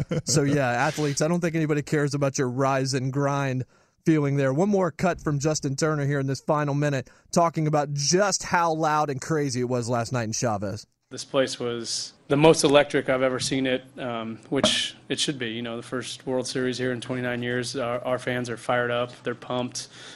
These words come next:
Speaker 3: Uh, the buzz around the city is, is crazy, and, uh, you know, obviously we're all excited to, to be able to let them enjoy this with us.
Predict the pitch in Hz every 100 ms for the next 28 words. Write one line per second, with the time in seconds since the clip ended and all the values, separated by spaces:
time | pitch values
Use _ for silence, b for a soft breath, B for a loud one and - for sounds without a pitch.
0 | B - 120 117 113 131 123 123 123 117
1 | - 127 123 117 - - 135 - - 127
2 | 127 135 131 117 117 127 117 117 113 113
3 | 135 120 113 117 - 123 123 113 127 120
4 | 117 117 113 127 120 120 113 120 113 113
5 | B B B B B - 135 135 135 127
6 | 123 - 139 127 123 131 - - 147 139
7 | 143 131 123 123 131 127 120 139 123 107
8 | - -